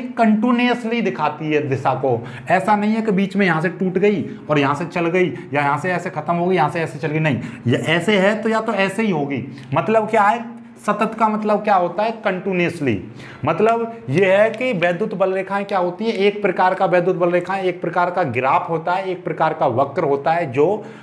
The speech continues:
वैद्युत क्षेत्र की दिशा को बताता है। और ये mostly हम क्या करते हैं, ये काल्पनिक वक्र माना जाता है। तो कुछ किताबें क्या होती हैं, directly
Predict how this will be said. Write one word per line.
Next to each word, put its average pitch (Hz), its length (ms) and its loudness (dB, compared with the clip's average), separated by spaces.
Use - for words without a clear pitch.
वैद्युत 170 360 0
क्षेत्र 180 320 -4
की 175 140 -2
दिशा 147 280 0
को 196 180 2
बताता 110 460 -2
है। 87 220 -10
और 151 120 2
ये 208 140 4
mostly 202 280 -2
हम 190 120 -2
क्या 196 160 2
करते 190 220 -2
हैं, 220 80 0
ये 233 60 0
काल्पनिक 202 560 0
वक्र 170 300 -2
माना 131 240 2
जाता 104 320 -2
है। 92 140 -10
तो 156 60 -4
कुछ 214 240 -2
किताबें 202 420 0
क्या 208 120 2
होती 180 220 0
हैं, 208 100 -2
directly 180 520 0